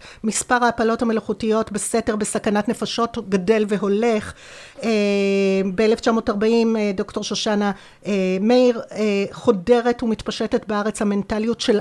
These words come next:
עקרות, עקרות רחם אישה במתכוון, אה, או דוקטור אברמוביץ' מבית חולים הדסה באלף תשע מאות שלושים ושבע בתל אביב, רב מאוד מספר הנשים הבאות לבקש הפסקת הריון בלי סיבות רפואיות לכך,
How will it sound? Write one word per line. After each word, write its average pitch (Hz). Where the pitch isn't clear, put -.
עקרות, 247
עקרות 254
רחם 240
אישה 220
במתכוון, 208
אה, 202
או 214
דוקטור 233
אברמוביץ' 214
מבית 214
חולים 214
הדסה 208
באלף 208
תשע 208
מאות 208
שלושים 208
ושבע 226
בתל 185
אביב, 196
רב 254
מאוד 285
מספר 226
הנשים 247
הבאות 208
לבקש 220
הפסקת 220
הריון 220
בלי 220
סיבות 220
רפואיות 202
לכך, 160